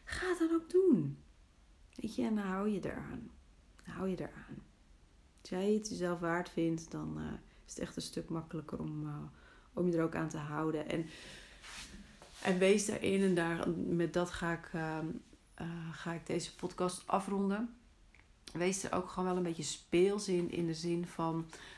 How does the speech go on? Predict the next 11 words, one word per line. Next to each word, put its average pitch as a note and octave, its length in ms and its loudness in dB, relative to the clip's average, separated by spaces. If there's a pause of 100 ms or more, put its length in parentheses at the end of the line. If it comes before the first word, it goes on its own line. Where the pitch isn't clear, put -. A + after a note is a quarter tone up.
(260)
ehm, D#3+ 360 -4 (220)
weet E3+ 160 -4
je, F#3 100 0
de F#3 100 -4
eetregels F3+ 840 0
die F3+ 120 0
je F3 100 2
wellicht E3 360 -2
nu F#3 260 2
hebt E3 240 -4
van - 240 -8